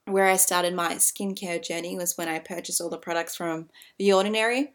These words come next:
Although I do feel like it's a little bit confusing because it's, I feel like their branding is quite scientific. They don't really muck around with what ingredients they have, which is great. Like, they don't try to hide that from the consumer. But if you don't know all these,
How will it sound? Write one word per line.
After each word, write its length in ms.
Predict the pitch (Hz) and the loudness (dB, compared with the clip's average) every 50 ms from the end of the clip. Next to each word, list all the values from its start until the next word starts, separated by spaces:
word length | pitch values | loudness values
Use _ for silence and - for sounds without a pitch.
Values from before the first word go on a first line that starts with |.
| _ - | _ 0
Although 220 | 247 247 269 285 | 4 4 6 6
I 100 | 285 277 | 6 6
do 220 | 269 285 294 320 339 | 4 4 0 0 0
feel 180 | - 339 330 | -2 -2 -2
like 160 | 311 285 277 | -2 -2 -2
it's 140 | 269 262 - | -2 -2 0
a 40 | 233 | 0
little 180 | 226 226 226 226 | 2 4 4 4
bit 180 | 226 220 - | 4 2 0
confusing 580 | - 202 196 - - 196 196 202 202 208 185 180 | -4 -8 -8 -6 -4 -2 -2 -2 -2 -2 -4 -6
because 360 | 185 185 - - 196 185 185 | -8 -8 -6 -4 -4 -2 -2
it's, 340 | - - - - - - - _ _ _ _ _ _ _ _ _ _ _ _ _ _ _ _ _ _ _ _ _ _ _ _ - _ - - - | -4 -4 -4 -6 -6 -6 -8 _ _ _ _ _ _ _ _ _ _ _ _ _ _ _ _ _ _ _ _ _ _ _ _ -20 _ -6 0 0
I 100 | 220 269 | 2 2
feel 160 | 269 285 320 | 2 2 0
like 180 | 349 349 339 | 0 0 2
their 140 | - 247 226 | 2 2 2
branding 480 | 208 - 190 185 190 202 233 262 262 240 | 4 2 2 2 4 2 0 0 0 0
is 120 | 214 202 - | 0 -2 -2
quite 340 | - - 202 185 - 202 | -2 -2 -2 -2 -2 -2
scientific. 1200 | - - - - - - - - - - 202 196 190 180 180 - - 220 208 - 269 269 - - _ | -2 0 0 0 0 0 0 0 2 4 4 4 4 2 -2 -6 -6 -6 -4 -4 -4 -4 -6 -4 _
They 120 | 190 185 | 2 2
don't 320 | 180 185 185 185 - - - | 4 2 2 0 -2 -4 -4
really 600 | - 185 180 180 180 180 175 175 170 170 175 - _ _ _ _ _ _ _ _ | -2 0 0 2 2 0 0 0 -2 -2 -6 -10 _ _ _ _ _ _ _ _
muck 260 | - 156 170 175 - 180 | 0 0 0 0 0 -4
around 440 | 165 165 165 165 165 165 170 175 - | -4 -2 -2 -2 -2 -4 -6 -8 -8
with 300 | 160 160 156 160 160 - _ | -6 -6 -4 -6 -6 -2 _
what 180 | - 196 196 | 0 0 0
ingredients 520 | - 190 185 - 190 175 175 196 214 254 - | 0 -4 -4 -2 -2 0 0 0 0 0 0
they 100 | 262 262 | 0 -2
have, 300 | 254 269 254 262 - - | 0 0 -2 -2 -2 -4
which 160 | 269 269 277 | -4 -2 -2
is 100 | 262 - | -4 -4
great. 320 | - 262 247 254 - 190 | -2 -2 -2 0 0 -2
Like, 200 | 196 180 175 - | -4 -4 -4 -4
they 100 | - 170 | -4 -4
don't 240 | 170 170 170 156 139 _ _ | -2 -2 -4 -6 -10 _ _
try 220 | - - - 180 180 | -12 -4 -2 -2 -2
to 140 | 180 - 180 | -2 -4 -8
hide 320 | - - 170 175 180 185 | -8 -6 -4 -2 -2 -2
that 180 | 208 208 - - | -2 -4 -4 -6
from 160 | 247 233 226 | -6 -6 -6
the 60 | 247 | -6
consumer. 500 | - 262 240 - - 247 240 247 247 254 | -6 -4 -4 -2 -2 -2 -2 -2 -2 -2
But 220 | 262 233 190 180 - - - - - - - | 0 0 0 0 -2 -6 -14 -20 -20 -12 -10
if 100 | 226 208 | -8 -6
you 140 | 220 220 208 | -4 0 2
don't 260 | 247 247 285 294 269 | 4 4 4 4 4
know 180 | 269 269 240 | 4 4 4
all 140 | 233 220 214 | 4 2 2
these, 460 | 208 208 196 185 185 175 - - - | 0 0 -2 -2 -2 -2 -2 -4 -4